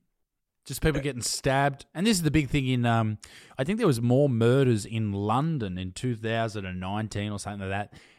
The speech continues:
with knives than there was gunshot murders in New York City.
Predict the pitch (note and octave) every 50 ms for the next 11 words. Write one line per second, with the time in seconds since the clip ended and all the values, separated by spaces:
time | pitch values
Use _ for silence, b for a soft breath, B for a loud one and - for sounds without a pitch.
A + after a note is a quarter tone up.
0 | b b b E3 A#2 A#2+ B2+ B2 G#2 G2 G2 G2 A2 A2+ B2+ D3 C3+ G#2+ F2+ E2+
1 | F2+ F2+ G2 F#2 A2+ A#2 A2+ A2+ A2+ A2 G#2 A#2 B2 B2+ A#2+ G2 G2 F2+ _ -
2 | - B2 A2+ C3+ D#3 D3+ C3+ - C3+ A2+ G2 F#2+ G2 G2+ G2+ F#2+ F#2+ G2+ G2+ F2+
3 | G#2 G2+ G2+ G2 G#2 G#2 G2+ G#2 G2 F2+ - - - C3+ D3+ D#3 G2+ -